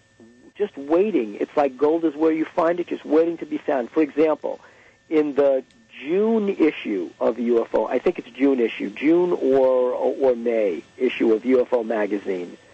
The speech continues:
we covered the story of, um, Black Mac Magruder. Mac Magruder, Marion M. Magruder was a lieutenant colonel in the Marines, a Marine fighter pilot in World War Two. He was a Hellcat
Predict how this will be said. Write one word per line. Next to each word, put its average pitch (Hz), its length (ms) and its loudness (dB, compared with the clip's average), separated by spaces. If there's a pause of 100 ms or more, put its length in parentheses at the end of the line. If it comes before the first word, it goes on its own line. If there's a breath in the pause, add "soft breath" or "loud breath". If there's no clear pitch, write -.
(420 loud breath)
we 165 240 0
covered 170 400 -2
the 135 80 -8 (100)
story 143 480 2
of, 120 500 0 (540 soft breath)
um, 113 400 -2 (120)
Black 151 360 0
Mac 147 320 -4
Magruder. 113 480 -6 (500)
Mac 156 320 -2
Magruder, 147 680 0 (300 soft breath)
Marion 175 600 0
M. 165 320 0
Magruder 143 400 -2
was 127 220 0
a 120 40 -8
lieutenant 175 540 -2
colonel 165 460 0
in 143 220 -2
the 135 40 -4
Marines, 131 720 0 (380 soft breath)
a - 40 -18
Marine 131 340 2
fighter 175 340 0
pilot 117 480 -2 (460 soft breath)
in 131 240 -4
World 143 300 4
War 123 260 0 (140)
Two. - 180 -4 (500)
He 143 80 0
was 147 140 4
a 165 80 2
Hellcat 170 520 -2